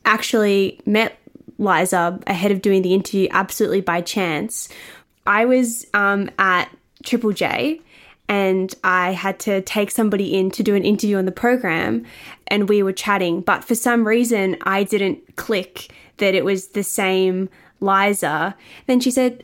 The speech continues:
"Hey, um, you wouldn't happen to do stuff at F B I, would you?" I was like, "Yeah, yeah, I do." She's like, "Oh, Izzy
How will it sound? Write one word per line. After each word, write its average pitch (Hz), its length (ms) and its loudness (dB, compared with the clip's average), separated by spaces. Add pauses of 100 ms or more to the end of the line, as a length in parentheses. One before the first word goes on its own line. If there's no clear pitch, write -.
(100)
"Hey, 262 500 0
um, 285 460 2 (180)
you 269 220 2
wouldn't 330 240 0 (320)
happen 240 480 2
to 214 240 0 (180)
do 208 160 0
stuff 202 260 -2
at 190 140 0
F - 180 -2
B 160 120 0
I, 175 180 2
would 165 220 -6
you?" - 240 -2
I - 400 -14
was 294 80 0
like, 311 260 2
"Yeah, 311 380 4
yeah, 269 240 2
I 196 100 2
do." 302 240 2
She's - 160 -4
like, 220 180 -2
"Oh, 294 140 4
Izzy 220 580 0